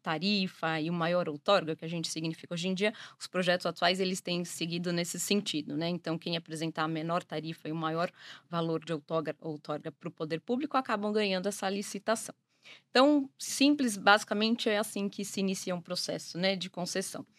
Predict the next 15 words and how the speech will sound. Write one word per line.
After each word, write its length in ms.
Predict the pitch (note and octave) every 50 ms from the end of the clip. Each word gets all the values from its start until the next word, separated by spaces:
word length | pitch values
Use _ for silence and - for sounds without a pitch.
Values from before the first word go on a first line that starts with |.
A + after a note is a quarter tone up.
| _ _ _ _ _ -
e 80 | - G3+
de 120 | E3+ F#3+
rodovia 340 | F3+ F3+ F3 F3+ F3+ E3+ F3+
especificamente. 720 | F#3 - - F3+ - - F#3+ - - E3+ C#3+ D3 D3+ -
O 20 | -
que 120 | - B3
que 120 | - - B3+
acontece, 720 | A#3+ - A#3 A3 A3 G#3+ - E3+ D3+ D3+ - - - E3
então? 320 | D#3+ - - D3+ D3+ D#3+
Esse 220 | F3+ F#3+ - F#3+
stakeholder 580 | F3+ - - E3 D#3+ - - F3+ E3+ E3+ E3 -
que 140 | - - E3+
ganhou 520 | E3 F3 F3 D#3+ E3 E3 F3 G#3 - - _ - - - - _ -
a 80 | E3
licitação, 800 | E3 E3+ E3 - F#3 F3+ - D3+ E3+ - - G#3 A#3 C#4 F4 G4